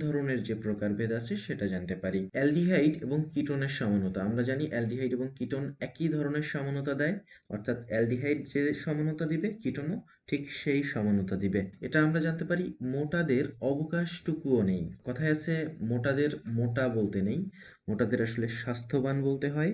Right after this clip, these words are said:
কিন্তু আজকে আমরা কবিতার জন্য মোটাদের মোটাই বলছি। মোটা যারা তারা পাবলিক ট্রান্সপোর্টে উঠলে খুব সমস্যায় পড়ে,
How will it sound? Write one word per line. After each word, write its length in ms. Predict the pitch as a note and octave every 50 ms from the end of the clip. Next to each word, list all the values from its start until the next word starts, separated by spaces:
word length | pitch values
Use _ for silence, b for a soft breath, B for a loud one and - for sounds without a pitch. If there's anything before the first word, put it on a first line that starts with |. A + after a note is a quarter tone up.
| - -
কিন্তু 160 | B2 A#2+ A#2+ A#2+
আজকে 140 | B2 - - C3+
আমরা 240 | C3 B2+ - C#3 C3+ C3+ - -
কবিতার 500 | D3 C3+ D3+ D3+ - E3 D#3 D#3 D#3 D3 C#3+ C#3+ B2 A#2 A#2 A#2
জন্য 200 | C3 B2+ B2+ B2 B2 A#2+ A#2 A2+ A#2+ A2
মোটাদের 320 | A2 G#2+ A2+ G2+ A2+ A2+ A2 A2+
মোটাই 300 | A2+ A#2 A#2 C3+ C3+ C#3+
বলছি। 340 | C#3 C#3 C#3 C#3 C#3 - - G3+ - - - - A2 B2
মোটা 300 | C3 C3+ - D3+ D3 D3 D3 C#3+ A#2
যারা 260 | G#2+ G2+ G2 G2+ G2 G2+ G#2 G#2 G#2 G#2 - - _
তারা 200 | - A2 A2 A2 A2 -
পাবলিক 340 | A2+ A2 G#2 G#2+ A2+ A#2+ A#2 A#2 -
ট্রান্সপোর্টে 540 | A2 G#2+ G#2+ - - - G#2+ G#2+ G#2 G#2+ A2 G#2
উঠলে 200 | G#2 G2+ - G#2+ G2+ G2+
খুব 100 | - - - -
সমস্যায় 360 | A#2 G#2+ A2 A2+ - A2+ G#2+ G2+ G#2+
পড়ে, 200 | G#2 G#2 G#2+